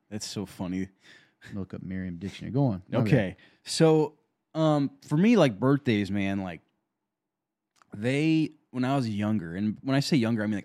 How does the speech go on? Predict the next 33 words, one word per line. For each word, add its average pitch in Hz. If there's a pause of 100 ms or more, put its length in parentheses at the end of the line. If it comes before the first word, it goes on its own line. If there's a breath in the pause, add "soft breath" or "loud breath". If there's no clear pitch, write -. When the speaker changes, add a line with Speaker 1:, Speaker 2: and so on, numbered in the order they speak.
Speaker 1:
like, 85
like, -
like 82
a 82
kid, 76
like, 73
f-, -
you 85
know, 82
like, 71 (180)
till, -
like, 82
ten 95
or 85
eleven 82
or 73
twelve. -
Like, - (480 soft breath)
you 101
know, 101
birthdays 135
were, 107
like, 92
pretty 123
exciting, 95
and 87
I 87
was 85
like, -
"Oh, 131
cool," 131
you 113
know, 104